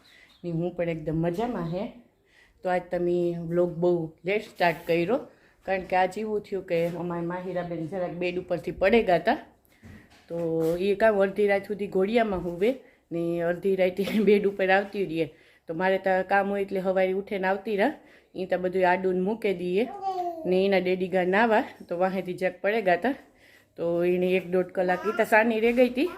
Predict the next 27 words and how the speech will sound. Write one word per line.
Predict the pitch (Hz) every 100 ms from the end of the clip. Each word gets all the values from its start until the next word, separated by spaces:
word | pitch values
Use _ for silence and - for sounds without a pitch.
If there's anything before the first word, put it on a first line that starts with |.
| -
પણ | 190 180
તો | 190
ઈ | 196
થાય | 202 214
કે | 202 180
વરે | 180 175 170
કંઈક | 180 -
થાય | 202 190 208
તો, | 220 220 - - - - _
તો | -
ઈવા | 180 185
હાટું | 185 180 180 175
થઈને | 226 240 - - - _ _ _ - _ -
થોડુંક | 185 180
કામમાં | 185 185 180 180 175
ને |
કાજમાં | 175 180 180 180 175
થોડુંક | 185 180
મોડું | 180 220 247
થઈ | 247 226
ગયું. | 220 220
તો | 180
હમણાં | 180 185 180
નાહી | 185 190
ધોઈને | 185 185
ફ્રી | 185 190 196
થઈ | 196 262